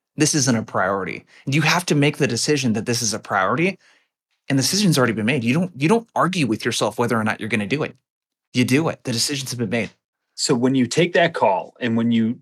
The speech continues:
Speaker 2: put your phone on Do Not Disturb, when you're face-to-face with a client or Zoom to Zoom with a client or whatever, you are acknowledging that there are some things that are worth putting in front of others, right? "Oh, yeah. Okay. Okay.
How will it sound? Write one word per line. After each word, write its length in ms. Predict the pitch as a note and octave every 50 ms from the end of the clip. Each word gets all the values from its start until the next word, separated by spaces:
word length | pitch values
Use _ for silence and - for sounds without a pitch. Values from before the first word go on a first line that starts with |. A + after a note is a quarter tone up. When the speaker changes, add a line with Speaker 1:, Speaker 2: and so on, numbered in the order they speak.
| _ -
Speaker 2:
put 200 | - F3+ E3+ E3
your 100 | E3 C#3
phone 260 | - E3 D3 C#3+ C#3
on 120 | B2+ A#2+
Do 120 | A2 C3 C3
Not 200 | B2 A2+ A#2 -
Disturb, 600 | G#2 - - - A#2+ A2 G2+ F#2+ F#2+ F2+ G2+ G#2
when 140 | G#2+ G#2+
you're 140 | G#2 G2+ G2
face-to-face 580 | - - A#2 G#2 - - G#2 - A2 G2+ - -
with 100 | G2+ -
a 40 | G2
client 500 | - - G#2+ G2+ G2+ G2 F#2 F2+ E2+ F2+
or 220 | F#2+ F#2+ F#2 F#2
Zoom 300 | F2 F#2 F#2+ A2+ A2 A2
to 80 | G#2+ G#2
Zoom 180 | F2+ G#2 G#2 G2+
with 100 | G2+ F2+
a 20 | G2+
client 320 | - - G2 F#2+ F#2 F2+
or 40 | E2+
whatever, 340 | F#2 F2+ F#2 F2 E2 - - - - - - - -
you 260 | - D3 E3 E3+ F3+
are 260 | F3+ F#3+ A3 B3 B3 A#3
acknowledging 640 | A3 E3 F3+ G3 G#3 A3 A#3 G#3+ E3+ D#3 D3 C3+
that 160 | C3+ C#3+ -
there 160 | E3 E3 F3
are 180 | D3 E3 F3+ F3+
some 400 | E3+ - - F#3 F#3+ A3 A#3 G#3+
things 440 | D#3 E3+ A#3+ C4 A#3 C#3+ B2 A#2 -
that 160 | D3 D3 C#3
are 200 | C#3 D3 C#3+ D3
worth 640 | C#3 C#3 - G#3 E3+ B2 A#2 A#2+ - - - - - _ _ _ _ _ _ _ _ _ -
putting 260 | D3 D3 D3+ D#3 D3+
in 100 | D3 D3+
front 240 | - - D3+ D3+ D#3+
of 60 | E3
others, 380 | G#3 G3+ E3+ - - - - -
right? 240 | A2+ C3+ E3 E3+ E3 -
"Oh, 140 | F#3 F#3
yeah. 240 | D3 A#2 D3+ E3+ D3 A2+
Okay. 260 | A#2 D3+ - E3 C#3+ - - - D3+
Okay. 240 | D3 E3 F3+ -